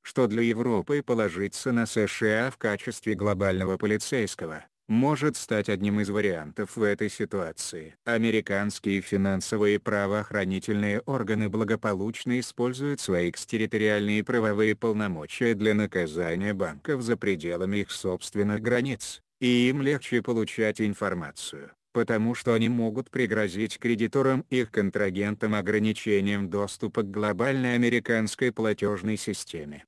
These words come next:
Когда банк Н С В С был пойман за оказание помощи в отмывании денег наркокартелям, С Ш А штрафовали его на одну целую девять десятых миллиарда долларов,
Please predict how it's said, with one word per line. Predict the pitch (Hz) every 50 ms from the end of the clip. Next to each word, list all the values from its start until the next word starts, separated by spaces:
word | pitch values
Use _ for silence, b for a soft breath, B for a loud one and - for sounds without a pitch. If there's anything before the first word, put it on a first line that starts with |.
| _
Когда | - 117 107 95 90 95 104 98
банк | 85 95 92 92 101 101 - - _
Н | - 113 107 104 104 101
С | 101 98 - -
В | 98 92
С | 104 104 107 101 95 - -
был | 95 90 107 107 101
пойман | - - 117 110 110 113 123 131 131 123
за | 113 127 123 117
оказание | 117 101 95 - 92 92 87 85 92 98 95
помощи | - 117 107 104 104 110 104 - - 110
в | 101 104
отмывании | 104 - - 98 95 92 98 98 95 95 98 98 98 98
денег | 87 92 98 98 101 107 104 -
наркокартелям, | 127 123 117 110 - 113 98 - 104 101 101 - - 101 95 98 101 104 113 123 131 - _ _ _ _
С | - - - - 131 123 120 110
Ш | - - 117 110 117 120
А | 113
штрафовали | - - - 107 104 - - 104 101 107 104 101 104
его | 104 101 95 98 98
на | 98 98
одну | 98 92 101 101
целую | - - - 135 117 104 95 98 98 101 98
девять | 90 98 101 101 104 95 85
десятых | 113 107 - - - 104 107 110 - 139 123 -
миллиарда | 127 120 113 104 101 98 101 101 104 95 107
долларов, | 95 107 127 120 98 87 78 78 78